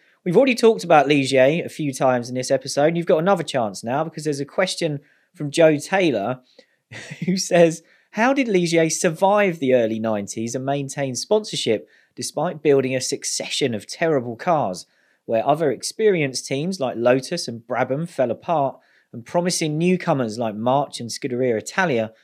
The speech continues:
failed to gain traction?" So, Ed, you're in heaven here just by the teams mentioned there. But let's stick, let's start with the Ligier point. Is,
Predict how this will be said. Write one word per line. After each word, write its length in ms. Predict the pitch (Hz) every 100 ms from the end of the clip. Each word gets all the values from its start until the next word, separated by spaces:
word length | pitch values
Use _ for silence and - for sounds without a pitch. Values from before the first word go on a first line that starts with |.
| _ _
failed 460 | - 131 123 117
to 100 | -
gain 380 | 104 113 104 101
traction?" 640 | - 143 127 - 110 95 90
So, 140 | 123
Ed, 320 | 135 147 127 - _ _ -
you're 140 | 147
in 80 | 135
heaven 540 | - 170 165 127 104
here 260 | 104 95 110
just 260 | 147 143
by 140 | - 110
the 100 | 101
teams 380 | - 123 107 95
mentioned 580 | 127 147 - 104 95
there. 300 | 92 87 113 _ _ _ _
But 100 | 135
let's 180 | 170 160
stick, 300 | - 180 - 190
let's 180 | 180 -
start 340 | 190 175 135
with 140 | 147
the 60 | 135
Ligier 520 | 151 170 139 117 101
point. 360 | - 107 104 123 _ _ _ _ _ _ _ _
Is, 260 | 175 165